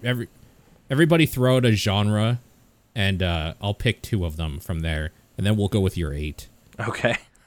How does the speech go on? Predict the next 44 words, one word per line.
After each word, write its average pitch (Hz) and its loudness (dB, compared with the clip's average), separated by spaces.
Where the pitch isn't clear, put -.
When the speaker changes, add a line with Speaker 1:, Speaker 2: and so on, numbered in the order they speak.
Speaker 1:
as 85 -8
well, 78 -4
and 98 -2
then 104 2
we'll 95 2
have 92 0
the 87 -4
ten. 76 -8
Speaker 2:
Yeah, 113 4
some 226 8
of, 196 8
some 190 8
of 185 6
Speaker 1:
Okay, 175 6
Speaker 2:
these 151 2
Speaker 1:
so 123 -2
what's 143 6
Speaker 2:
hopefully 139 8
Speaker 1:
your 127 6
Speaker 2:
will - -
just 117 0
Speaker 1:
first - -12
one? 80 0
Speaker 2:
prompt 120 4
discussions. 110 -2
Okay, 117 0
so - 0
action 139 4
game, 156 4
my, 123 2
like, 117 0
maybe 185 -2
everybody 202 4
could 202 0
enjoy 208 0
it, 233 6
maybe, 202 0
but 143 6
I 135 8
wasn't 147 0
sure, 131 2
was 117 -2
Control, 120 4
Speaker 1:
Okay. 117 -6